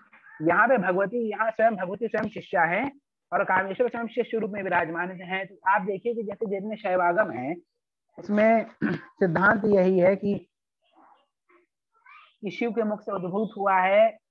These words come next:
और शक्ति के कान में वो प्रवेश होता है,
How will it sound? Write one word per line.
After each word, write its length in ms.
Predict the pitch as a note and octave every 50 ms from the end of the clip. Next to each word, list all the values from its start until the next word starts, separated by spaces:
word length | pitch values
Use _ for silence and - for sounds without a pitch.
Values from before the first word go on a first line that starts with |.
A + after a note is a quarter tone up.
| _ _ _ _ _ _ _ _ _ _ - - -
और 380 | D#3+ E3 E3+ F3 F3+ F3+ E3+ -
शक्ति 300 | - E3 - _ G#3 G#3
के 120 | F#3 G#3 F#3
कान 240 | - F3 D#3+ F3 F3+
में 280 | F#3 F#3 F#3 F3+ F3 E3+ E3 D#3 D3+ D3+ C3+ C#3+ C#3 - _ _ _ _ _ _ _ _ _ _ _ _ _ _ _ _ _ _ _ _ _ -
वो 100 | E3+ E3+
प्रवेश 400 | E3+ E3+ D#3+ E3+ F#3 G3 - -
होता 260 | F3+ E3+ - E3 E3
है, 280 | D#3 D#3+ F#3+ A#3+ A#3+